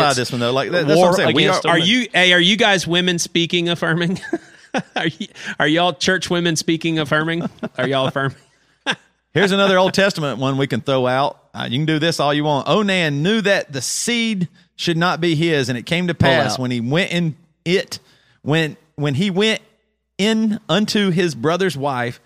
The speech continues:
Speaker 2: that he spilled it on the ground, lest that he should give seed to his
Speaker 1: Hmm.
Speaker 2: brother." So you should definitely, uh, not pull <laughs> out.
Speaker 1: Onan's
Speaker 3: Well, no.
Speaker 1: the
Speaker 2: You don't
Speaker 1: original
Speaker 2: have to
Speaker 1: pull-out
Speaker 2: anymore. The
Speaker 1: king.
Speaker 2: New Testament. You don't
Speaker 3: See,
Speaker 2: have to pull
Speaker 3: that,
Speaker 2: out anymore.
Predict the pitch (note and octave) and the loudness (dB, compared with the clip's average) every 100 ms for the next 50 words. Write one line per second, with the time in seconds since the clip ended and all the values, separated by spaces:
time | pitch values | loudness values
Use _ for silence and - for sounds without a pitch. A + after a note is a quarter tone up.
0 | _ _ - B2 A#2+ - D#3 F#3 F3 - | _ _ -4 -2 -2 -2 0 0 0 -2
1 | D3+ D3+ A#2+ A#2+ A#2+ G2+ G#2 C3+ - A#2 | -4 -4 -4 -2 -2 -2 -2 -2 -4 -6
2 | C3+ A2+ G2 C3 A2+ - - C#3+ C#3+ B2+ | -4 -6 -4 -6 -6 -10 -4 -4 -4 -4
3 | C#3 C3 G2+ A#2+ A2 G2 - D#3+ G#2+ - | -4 -4 -2 -2 -2 -4 -4 -2 -2 -6
4 | _ - C#3 D3 B2+ F#2+ C3+ D#3 D#3+ D#3 | _ -8 -6 -4 -6 -4 -2 -2 -2 -2
5 | E3 D#3+ _ _ _ - B2+ B2+ B2 A#2 | -4 -6 _ _ _ -6 -2 -2 -2 -4
6 | - - A#2 C3 C#3 C3 - D3+ - - | -8 -8 -6 -6 -6 -8 -6 -8 -8 -18
7 | - A#3+ - - D3+ D3 E3 D3 C#3+ C#3 | -8 -8 -6 -4 0 2 2 2 2 4
8 | C#3 D3 C3+ A3+ D#3+ C#3 C3 C3 B2 A#2+ | 4 4 2 0 2 2 2 2 0 2
9 | C#3+ G#3+ G3 D#3 - G#2+ - _ _ - | 2 2 2 0 -2 -6 -8 _ _ -4
10 | D3+ F#3+ E3 F3 F3+ F3 C#3+ A#2 G#2 | 0 2 4 4 2 0 0 -2 -4